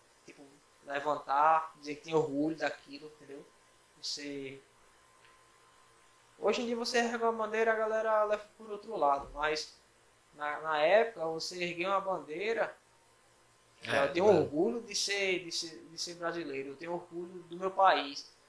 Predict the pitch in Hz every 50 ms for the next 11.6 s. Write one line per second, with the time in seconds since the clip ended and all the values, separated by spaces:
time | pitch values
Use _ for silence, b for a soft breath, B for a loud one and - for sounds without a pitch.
0 | _ _ _ _ _ - 147 151 147 151 175 214 226 220 190 185 - 196 208 202
1 | 202 214 226 214 190 190 185 190 196 - 226 196 156 135 131 127 - _ _ _
2 | _ _ _ _ _ _ _ _ _ _ _ _ _ _ _ _ _ - _ _
3 | _ _ _ _ _ - 170 165 170 170 - 170 175 175 - 175 175 175 170 165
4 | 156 151 - - _ _ _ _ _ _ - 151 151 151 151 151 147 147 143 139
5 | 135 131 131 - _ _ _ _ _ _ _ _ _ _ _ _ _ _ _ _
6 | _ _ _ _ _ _ _ _ _ - 143 139 131 - - 143 147 147 - -
7 | - 143 139 - - 139 139 - - 170 - 156 156 147 135 - - 165 170 175
8 | 175 170 165 156 156 - - _ _ _ _ _ _ _ _ - 160 156 156 151
9 | 147 - - 147 147 151 147 147 - - 151 151 147 147 143 143 135 135 - _
10 | _ _ - 143 139 - - 135 139 - - - 143 - - _ _ _ - 147
11 | 143 143 139 139 139 139 139 139 135 135 135